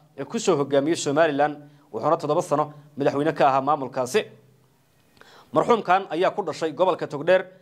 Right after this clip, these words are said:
qiyaastii sanadkii kun sagaal boqol soddon iyo siddeeddii. Ee, wuxuu sidoo kale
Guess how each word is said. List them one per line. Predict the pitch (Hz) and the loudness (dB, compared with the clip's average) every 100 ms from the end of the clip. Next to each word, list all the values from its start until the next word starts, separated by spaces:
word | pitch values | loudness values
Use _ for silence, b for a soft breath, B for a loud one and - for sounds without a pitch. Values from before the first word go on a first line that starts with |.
| b b | b b
qiyaastii | 139 143 180 175 151 | -4 2 2 0 -8
sanadkii | 185 175 - 143 | -4 -4 -4 -8
kun | 190 | -8
sagaal | - 147 165 | -6 0 2
boqol | 151 139 139 | 6 4 4
soddon | 185 147 147 | 0 0 0
iyo | 170 | -2
siddeeddii. | - 139 185 190 190 190 B B B B - | -2 4 4 4 -2 -6 B B B B 2
Ee, | 147 | 4
wuxuu | 147 143 | 4 -2
sidoo | 143 247 185 | 0 2 2
kale | 151 160 | 2 0